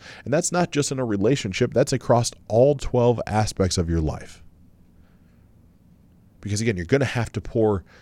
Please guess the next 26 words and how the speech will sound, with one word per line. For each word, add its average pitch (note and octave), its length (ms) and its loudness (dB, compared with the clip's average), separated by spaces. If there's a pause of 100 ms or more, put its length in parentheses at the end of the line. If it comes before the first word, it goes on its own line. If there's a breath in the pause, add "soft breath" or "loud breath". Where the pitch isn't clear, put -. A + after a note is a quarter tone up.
some C3+ 360 0
water A2+ 360 2
into F#2 240 -2
each - 360 -6
tube. D#2+ 360 2
You're E2+ 100 -4
gonna B2+ 100 2
have B2+ 80 -4
to G#2+ 160 0 (420 loud breath)
add C3+ 180 0
a C3 40 -2
little B2+ 220 -2
bit A2+ 140 0
incrementally A2+ 560 0
across G2 360 0
the G2 60 -6
board. F#2+ 380 0 (380 loud breath)
We A#2 100 -2
can't C#3+ 300 -2
go B2+ 160 0 (100)
too - 240 -4
much - 280 -6
in G#2+ 80 -4
any A2+ 160 0
one A2+ 240 4
direction, G#2 560 0